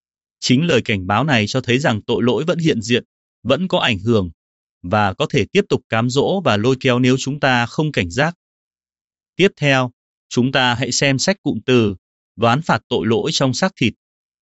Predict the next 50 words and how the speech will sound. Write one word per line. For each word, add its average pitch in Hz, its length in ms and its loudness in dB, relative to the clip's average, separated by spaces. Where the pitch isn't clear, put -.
Đây 113 180 2
chính 123 240 0
là 139 180 2
từ 104 100 -2
ngữ 127 300 0
mà 107 140 2
sứ 120 240 2
đồ 147 180 4
Phaolô 131 440 2
đã 127 140 -2
dùng 127 260 2
trong 139 220 -2
câu 156 180 2
đầu 110 240 2
tiên 160 220 0
của 101 140 -4
chương 139 280 0
này, 98 260 0
khi 127 220 4
ông 123 220 2
viết, 190 200 2
"Cho 135 220 2
nên 143 180 0
hiện 120 220 0
nay 127 220 2
chẳng 92 200 -2
còn 98 260 0
có 123 120 -4
sự 135 200 -4
đoán 117 280 2
phạt 127 220 -4
nào 104 300 0
cho - 120 -2
những 147 180 -4
kẻ 104 260 0
ở 95 140 -2
trong 127 260 0
Đức 175 120 -2
Chúa 127 200 2
Cứu 127 220 2
Thế 123 180 2
Giêsu." 143 540 2
Ở 98 160 0
đây 131 220 2
Phaolô 127 420 0
nói 117 240 0
đến 120 200 0
sự 147 200 -2
lên 123 220 2
án, 107 340 -2